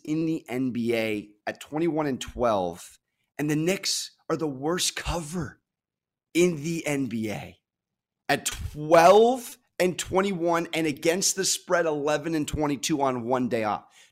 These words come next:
Don't know what it is, 'cause on Knicks two to three days off, they're one of the best. One day off, not lucrative. And this Grizzlies team is beating the betting market consistently. This team came out nine and ten to start,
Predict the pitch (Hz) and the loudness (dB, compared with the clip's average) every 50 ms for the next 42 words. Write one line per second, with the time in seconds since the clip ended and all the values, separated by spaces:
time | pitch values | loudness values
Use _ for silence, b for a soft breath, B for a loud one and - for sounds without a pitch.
0 | _ _ - 120 135 170 202 202 202 214 220 220 226 247 233 - - - 180 147 | _ _ -4 -2 0 2 2 4 4 4 4 4 4 4 2 2 2 0 0 0
1 | 139 - 143 139 131 127 123 120 - 123 139 170 185 - - - - - - 196 | 2 2 2 2 2 0 0 -2 -2 -2 -2 -2 -4 -4 -8 -10 -8 -4 -2 -2
2 | 202 220 233 226 214 202 233 247 240 240 226 226 247 196 226 214 233 226 226 190 | -2 -2 -4 -4 -4 -2 -2 -2 0 2 2 2 2 0 -2 -2 -2 -2 -4 -4
3 | 180 175 190 185 180 185 180 147 - 151 151 117 92 - b b b b b _ | -4 -2 -4 -4 -2 -4 -6 -4 -2 -2 -2 -2 -2 -4 b b b b b _
4 | - 98 117 147 160 180 190 185 196 196 190 170 165 165 160 156 b b b b | -10 -4 -2 0 0 0 0 0 2 2 4 4 2 2 0 -2 b b b b
5 | _ - 110 110 117 123 131 123 147 160 151 - b b b b - 131 139 151 | _ -8 -4 -2 0 0 2 2 2 0 0 -2 b b b b -6 0 4 4
6 | 156 135 107 113 104 101 - - - b b b b b b b _ _ _ _ | 4 4 4 0 -2 -2 -2 -4 -10 b b b b b b b _ _ _ _
7 | _ - 170 165 170 165 151 147 202 220 - - - - 165 180 202 180 175 180 | _ -4 -2 -2 -2 -2 -4 -2 -2 -2 -2 -2 -2 2 4 4 4 4 2 0
8 | 180 165 147 - - - - 170 180 175 165 147 - - - 160 160 131 - 90 | 0 0 0 -2 -6 -8 -6 -4 -2 -2 -2 -4 -6 -6 -4 -2 -2 -2 -4 -6
9 | 87 - _ - 139 151 165 180 175 185 185 185 185 - - - 127 110 135 143 | -12 -14 _ -8 -8 -6 -4 -4 -2 0 0 0 0 -2 -6 -12 -18 -16 -12 -10
10 | 143 113 85 - 123 123 143 156 165 160 151 139 123 120 123 123 127 123 123 - | -10 -10 -6 -2 0 2 2 4 4 4 4 4 2 2 2 2 2 0 -2 -4
11 | 123 123 120 - - _ _ _ - - - - 156 143 123 117 - - - - | -6 -6 -6 -8 -16 _ _ _ -18 -16 -12 -10 -8 -8 -6 -6 -6 -4 -4 -2
12 | - - - - 165 190 - - - - 113 98 98 95 87 87 95 160 185 - | -2 -2 0 0 2 2 2 2 2 0 -2 -4 -4 -6 -8 -4 -2 -2 0 0
13 | - - - - - 208 208 214 208 208 - - 190 180 180 180 170 165 139 127 | -2 -4 -8 -8 -6 -6 -6 -6 -6 -8 -6 -4 -4 -2 0 0 0 0 0 0
14 | 120 120 139 147 175 190 190 196 185 156 - - 165 156 156 139 - - - - | -2 -2 -2 -4 -4 -4 -4 -4 -4 -6 -6 -6 -4 -4 -4 -4 -4 -6 -4 0
15 | 123 123 127 117 104 - | 2 2 2 2 0 -2